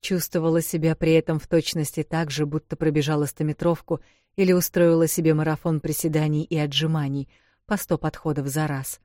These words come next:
Сердце колотилось в груди, как мячик, рикошетящий от стен, дыхания не хватало. То ли от танца, то ли от непонятно чего ещё.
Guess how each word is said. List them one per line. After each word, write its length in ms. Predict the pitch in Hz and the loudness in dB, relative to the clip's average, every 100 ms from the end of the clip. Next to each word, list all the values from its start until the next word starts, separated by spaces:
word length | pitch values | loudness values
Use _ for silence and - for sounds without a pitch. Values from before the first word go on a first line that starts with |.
| _ _ _ _ _ _ _ _ _ _ | _ _ _ _ _ _ _ _ _ _
Сердце 500 | - 190 170 - 165 | -2 2 2 0 -4
колотилось 640 | 165 156 151 - 151 143 | 0 0 0 0 0 0
в 80 | 147 | 0
груди, 380 | 151 151 139 151 | 2 2 0 -4
как 180 | 151 - | -6 -4
мячик, 500 | 151 156 - - - _ _ _ - | -2 -2 -4 -10 -12 _ _ _ -2
рикошетящий 960 | 190 185 170 - 170 165 156 - 165 _ | 2 2 2 0 -2 -2 -4 -2 -4 _
от 160 | 160 - | -10 -8
стен, 420 | - 170 160 156 _ _ _ _ _ | -8 -4 -2 -4 _ _ _ _ _
дыхания 560 | 180 165 - 170 156 147 | -2 -2 0 0 0 -2
не 120 | 147 | -4
хватало. 600 | - 156 160 147 139 143 _ _ _ _ _ _ _ _ _ - | -4 -6 -4 -6 -6 -12 _ _ _ _ _ _ _ _ _ -2
То 120 | 170 | 0
ли 220 | 160 151 _ _ _ _ - | 0 -2 _ _ _ _ -10
от 120 | 180 _ - | -10 _ -6
танца, 440 | 170 170 165 156 | -2 -2 -4 -6
то 160 | - 165 | -4 -4
ли 260 | 156 156 - | 0 -2 -2
от 140 | 160 - _ - | -8 -12 _ -4
непонятно 560 | 180 170 151 147 - 156 | -4 -2 -2 -4 -8 -8
чего 260 | - 139 | -6 -4
ещё. 420 | 139 135 - 117 | -4 -4 -4 -4